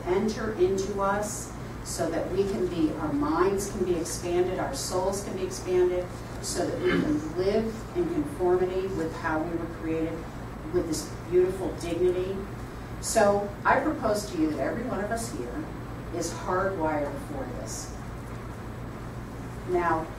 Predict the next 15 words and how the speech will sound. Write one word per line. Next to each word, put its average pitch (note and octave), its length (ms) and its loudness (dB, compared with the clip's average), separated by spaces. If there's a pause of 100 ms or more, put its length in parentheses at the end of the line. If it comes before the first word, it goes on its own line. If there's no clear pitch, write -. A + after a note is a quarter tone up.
(540)
if - 180 -2
you D4 100 2
buy - 260 6
a - 180 2
car D#3+ 340 4
now, - 240 2 (840)
right, - 260 -4 (1120)
it's G3 260 2
probably F3 760 8 (180)
hardwired D#3+ 840 6
for E3 140 -6
Bluetooth. F3 640 4 (2000)
I - 60 -6
don't - 100 -4
know, - 100 -6